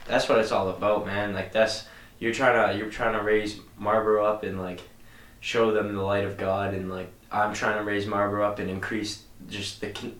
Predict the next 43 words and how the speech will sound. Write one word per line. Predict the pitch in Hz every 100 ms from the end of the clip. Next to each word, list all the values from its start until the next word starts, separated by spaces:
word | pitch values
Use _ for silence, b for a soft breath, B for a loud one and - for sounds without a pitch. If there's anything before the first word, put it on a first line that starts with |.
| -
like, | 95 92
the | 107
frequencies | - 113 - - 113 -
here, | 110 110
and | 95
I'm | 95
telling | 113 110 101
you, | 95
like, | 92 -
the | 90
power | 113 110 107
of | 98
your | 104 101
voice, | 101 104 101
the | 92
power | 113 107
of | 98
my | 98 101
voice, | 104 101 98
the | -
power | 92 101
of | 98
Zach's | 90 101 101 -
voice, | 107 101 95 - B B B
Justin's | 120 107 113 104
voice, | 104 104 104 - B B -
these | 113
people | - 123 117
going | 113 113 113
out | 110
and | 92
spreading | - 113 110 101
love, | 107 107
no |
matter | 104 110 107 92
what | 92 117 123
form | - 117 110
of | 98
relig-, | 101 101 104 95 -
religion | 107 110 107 98
it's | 92 - - -
through, | 101 113 131 - - B B B B -
it's, | 107 107 -